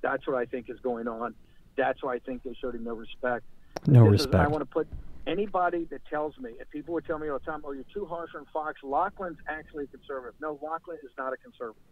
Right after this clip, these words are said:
Speaker 1: The Murdochs are foreigners. They think like
Speaker 2: Oh, here we
Speaker 1: foreigners.
Speaker 2: go.
Speaker 1: This is all about money and power.
Speaker 2: What about George Soros? How are you gonna work him in?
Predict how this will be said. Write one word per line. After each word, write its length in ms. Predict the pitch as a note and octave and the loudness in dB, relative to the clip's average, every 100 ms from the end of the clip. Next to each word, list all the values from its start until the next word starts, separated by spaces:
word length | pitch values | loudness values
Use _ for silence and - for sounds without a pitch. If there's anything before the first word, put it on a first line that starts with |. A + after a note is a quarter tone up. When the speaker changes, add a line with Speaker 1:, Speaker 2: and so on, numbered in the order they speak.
| - - - - - - | -20 -20 -14 -14 -14 -6
Speaker 1:
The 80 | C#3+ | -2
Murdochs 540 | C#3+ D3+ E3+ E3 E3 - - | 0 2 0 -2 -8 -10 -10
are 100 | B2 - | -10 -6
foreigners. 520 | D#3 E3 F#3 F#3+ F#3 - _ - - - | -6 -4 -6 -8 -12 -16 _ -20 -20 -12
They 160 | A2+ - | -12 -6
think 200 | - F3+ | -2 0
like 200 | G3 F#3 C#3 | 0 6 10
Speaker 2:
Oh, 100 | A#2 | 10
here 160 | A2 | 8
we 80 | G2 | 4
Speaker 1:
foreigners. 120 | - | 2
Speaker 2:
go. 80 | - | 0
Speaker 1:
This 140 | B2 A2 | -2 -4
is 60 | |
all 140 | C#3+ E3 | -2 -2
about 240 | F3+ F#3+ | -2 -4
money 220 | E3 E3 | -4 -4
and 100 | D#3+ | -6
power. 460 | - C3+ C3+ C3+ C3+ - - - - | -8 -6 -4 -4 -6 -10 -12 0 10
Speaker 2:
What 120 | E3 | 12
about 200 | E3 D#3+ | 12 12
George 280 | E3+ D#3+ - | 12 12 12
Soros? 480 | F3+ E3+ - - - - - | 12 12 10 0 -14 -18 2
How 100 | - F3 | 12 12
are 20 | |
you 60 | F#3 | 12
gonna 160 | F3 | 12
work 180 | D#3+ D#3 | 12 12
him 220 | D#3+ D3+ | 12 12
in? 140 | E2+ | 12